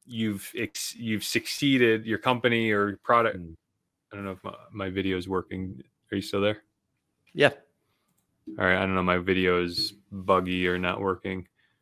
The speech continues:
Speaker 1: Um, okay, there it is. Um, it, the innovator's dilemma. I think that's the term. Am I saying that right? You've heard of that, right?
Speaker 2: Uh, yeah, I don't know. Like, to cut off your own source of revenue stream, that, that idea?
Speaker 1: Yeah, the inno-, yeah, the innovator's dilemma.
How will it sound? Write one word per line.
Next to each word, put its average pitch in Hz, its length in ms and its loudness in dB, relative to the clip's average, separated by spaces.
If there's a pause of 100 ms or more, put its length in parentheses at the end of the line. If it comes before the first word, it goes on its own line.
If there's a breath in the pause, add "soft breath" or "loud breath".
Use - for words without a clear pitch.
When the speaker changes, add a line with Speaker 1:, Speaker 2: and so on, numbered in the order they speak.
(500)
Speaker 1:
Um, 98 500 4
okay, 101 220 6
there 95 140 8
it 90 80 4
is. 90 160 -2 (500 loud breath)
Um, 104 480 6
it, 120 240 -6
the 127 140 4
innovator's 127 640 8
dilemma. 107 580 4 (180)
I 107 100 -4
think 165 260 4
that's - 240 6
the 110 120 0
term. 101 340 2
Am 113 100 2
I 123 140 8
saying 139 280 0
that 143 140 0
right? 147 280 0 (480)
You've 139 140 -4
heard 90 180 4
of 87 60 0
that, 92 160 4
right? 117 180 4
Speaker 2:
Uh, - 100 -6
yeah, 104 220 8
I 95 40 8
don't 101 100 6
know. 98 140 6
Like, 98 360 4
to 98 120 4
cut 110 220 6
off 101 180 8
your 98 180 6
own 101 140 6
source 98 320 0
of 87 80 0
revenue 98 300 4
stream, 107 380 0
that, 82 220 0 (340)
that 90 180 0
idea? 101 260 0
Speaker 1:
Yeah, 104 220 6
the 104 100 2
inno-, 113 380 0
yeah, 113 600 2
the 107 140 0
innovator's 120 480 0
dilemma. 101 580 -4